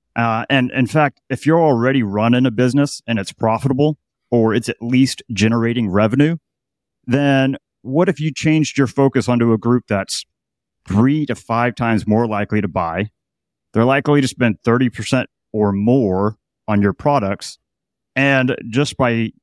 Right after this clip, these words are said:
advertising to these people, your profits can increase by up to twenty-five percent with little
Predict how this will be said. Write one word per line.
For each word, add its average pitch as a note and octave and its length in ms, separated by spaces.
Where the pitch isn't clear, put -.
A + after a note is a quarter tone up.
advertising C3 560
to A2+ 80
these B2+ 320
people, G2+ 560
your A#2+ 120
profits C#3+ 360
can A#2+ 160
increase B2 380
by G#2 400
up G#2+ 120
to A2 60
twenty-five B2 540
percent C#3 420
with A2 420
little B2+ 680